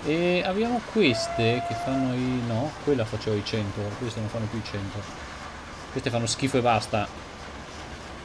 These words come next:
Allora i novanta, dai, non sono male. Ottantacinque, sessantacinque.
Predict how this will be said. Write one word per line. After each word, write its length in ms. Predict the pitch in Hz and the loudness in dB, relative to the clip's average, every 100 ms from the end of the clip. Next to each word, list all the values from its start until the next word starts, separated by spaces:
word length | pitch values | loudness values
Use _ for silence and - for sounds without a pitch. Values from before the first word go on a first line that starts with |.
| - - - - - - - - - - | -14 -12 -12 -12 -12 -12 -12 -12 -12 -6
Allora 160 | 196 151 | 2 4
i 80 | |
novanta, 880 | 131 180 156 117 151 139 113 110 104 | 6 4 4 4 4 4 2 2 2
dai, 280 | 104 120 107 | 4 2 2
non 160 | 120 131 | 0 -2
sono 240 | - 190 | 0 0
male. 400 | 120 104 98 101 | 2 0 -2 -2
Ottantacinque, 960 | 110 110 143 143 131 - 143 151 139 127 | -2 0 0 2 2 0 0 0 0 -2
sessantacinque. 1400 | 127 - 147 151 143 131 - 147 151 143 143 139 - - | -2 -2 0 0 0 0 0 -2 -2 2 2 2 -4 -12